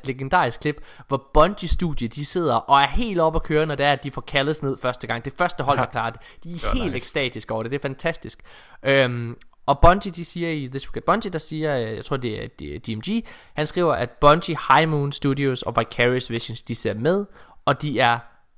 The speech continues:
Speaker 1: at de vil, eller de bare vil sige, at de ser med, og de er meget rørte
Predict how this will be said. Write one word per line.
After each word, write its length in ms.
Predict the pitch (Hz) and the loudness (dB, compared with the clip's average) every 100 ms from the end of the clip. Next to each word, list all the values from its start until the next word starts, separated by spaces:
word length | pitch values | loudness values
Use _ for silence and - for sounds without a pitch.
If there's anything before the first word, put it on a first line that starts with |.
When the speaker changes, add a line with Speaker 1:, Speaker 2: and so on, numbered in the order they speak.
| - - | -18 -6
Speaker 1:
at 140 | 131 | -6
de 60 | 147 | 0
vil, 120 | 143 | 0
eller 180 | 135 131 | 2 0
de 120 | 123 | 0
bare 180 | 135 147 | 4 4
vil 60 | 147 | 4
sige, 200 | 156 139 | -6 -6
at 60 | |
de 100 | 151 | -6
ser 180 | - 143 | -4 -4
med, 280 | 120 107 107 - | -4 -8 -8 -10
og 140 | 135 | -10
de 160 | 143 69 | -10 -8
er 320 | 98 120 - | -6 -8 -10
meget 580 | 135 120 117 117 127 - | -12 -2 2 4 2 -2
rørte 340 | 113 - - | -10 -10 -18